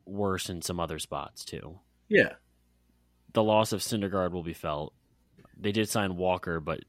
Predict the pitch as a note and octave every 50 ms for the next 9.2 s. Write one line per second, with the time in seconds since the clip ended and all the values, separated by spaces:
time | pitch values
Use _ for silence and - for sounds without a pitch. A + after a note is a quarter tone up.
0 | - - - - - F#2 F#2+ F#2 F#2+ F#2+ F#2+ - G#2 F#2+ F#2 F2+ F2 E2+ E2 D#2+
1 | - - - _ - - F2 G2 G2+ G2 F#2 F#2+ F2+ E2 D#2+ E2 D#2 E2 - -
2 | D#2+ D#2 - D#2+ D2+ - - D2+ D#2 E2 E2+ F2+ - - G2+ F2+ F2+ G#2 G2 F#2+
3 | F#2 - - F2+ F2 F2+ F2 F2 - - - F#2 F2 E2+ E2+ - - _ - -
4 | G2 F#2 E2 D2 - _ _ _ _ _ _ _ _ _ - - A2 A2 G#2 -
5 | G#2+ G2+ G#2 G#2+ F#2+ G2 F#2+ F#2+ G#2+ G#2+ G#2 - - F2+ G2 F#2+ F2 F2 F#2 F#2+
6 | - F#2+ F#2 F2+ - - F#2+ - - A2 G2 F2 E2+ - F#2 F2 - F2 E2 F#2
7 | E2+ E2+ F2+ - - F2 - F2+ D2+ F2 E2+ E2+ D#2+ F2 D#2 E2 F2 E2+ F2+ F2
8 | E2+ - - - E2+ E2+ E2+ F2 F2 F2+ - E2+ D#2 - - D#2+ D2+ D2 D2+ -
9 | - D2 D2 -